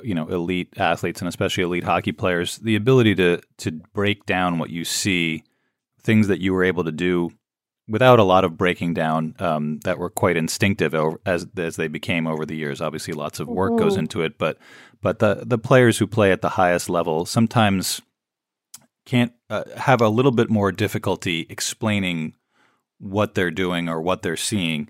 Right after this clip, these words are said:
Speaker 1: Um, was that, was that ever an issue for you as you made the transition to broadcasting? Because you could obviously see it, uh, see things unfolding, but is it, but is it, was it difficult to then say, "Okay, now I have to make sure not only that I can break this down in, in easy to digest language that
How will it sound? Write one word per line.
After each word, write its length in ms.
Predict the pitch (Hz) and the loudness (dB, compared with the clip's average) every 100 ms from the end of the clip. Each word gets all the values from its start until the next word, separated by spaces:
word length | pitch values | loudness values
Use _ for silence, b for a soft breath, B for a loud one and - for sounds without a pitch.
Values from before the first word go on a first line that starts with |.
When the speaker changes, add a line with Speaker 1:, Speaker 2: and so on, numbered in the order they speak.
| b b b | b b b
Speaker 1:
Um, 380 | - 95 92 98 | 0 2 2 0
was 140 | 120 113 | 0 6
that, 320 | 143 175 - | 6 6 -2
was 200 | 117 127 | -2 2
that 100 | 135 | 4
ever 300 | 147 117 127 | 4 6 8
an 80 | 120 | 6
issue 320 | 117 - 127 | 6 4 0
for 140 | - 123 | 2 0
you 180 | 120 | 2
as 100 | 113 | 2
you 80 | 104 | 2
made 200 | 95 101 | 0 0
the 60 | 104 | -2
transition 440 | - 107 101 98 | -2 0 0 0
to 60 | 101 | 0
broadcasting? 600 | 95 95 - 107 - 107 | 2 0 2 0 2 -2
Because 240 | 90 98 | 0 -4
you 80 | 90 | -2
could 140 | 98 | 2
obviously 360 | 101 95 98 87 | 2 2 0 -4
see 340 | - - 123 | -4 0 4
it, 180 | 104 - - _ _ _ _ | 2 0 -12 _ _ _ _
uh, 80 | 104 | -8
see 220 | - 127 | -2 0
things 260 | 113 113 101 | 2 2 2
unfolding, 560 | 92 90 107 104 90 82 | 0 0 2 2 0 -2
but 120 | 85 | -4
is 80 | 87 | -4
it, 180 | 69 | -6
but 140 | 95 87 | -4 -2
is 100 | 80 | -2
it, 140 | 85 - _ - | -6 -8 _ -10
was 160 | 95 | -6
it 140 | 87 - | -6 -2
difficult 360 | 110 110 107 104 | -2 0 -2 -2
to 80 | |
then 240 | 90 90 87 | -2 -2 -2
say, 220 | - 82 | -2 -2
"Okay, 240 | 98 - | -4 -4
now 200 | 85 87 | -4 -2
I 80 | 90 | -2
have 180 | 85 87 | -4 -4
to 80 | 87 | -4
make 180 | 85 - | -6 -4
sure 260 | 98 87 | -4 -4
not 180 | 87 101 | -4 -2
only 200 | 95 92 | -2 -2
that 240 | 78 78 - b b b | -4 -6 -8 b b b
I 100 | 90 | -6
can 160 | 87 92 | -4 -2
break 240 | 95 90 | -2 -2
this 160 | - 87 | -2 -4
down 260 | 92 92 | 0 0
in, 300 | 87 80 80 - | -2 -4 -8 -10
in 160 | 85 | -10
easy 280 | 92 101 101 | -4 -2 -2
to 80 | 87 | -4
digest 480 | 85 90 87 87 - | -2 -2 0 -4 -2
language 400 | 90 92 85 73 | -4 -4 -6 -6
that 160 | 80 | -8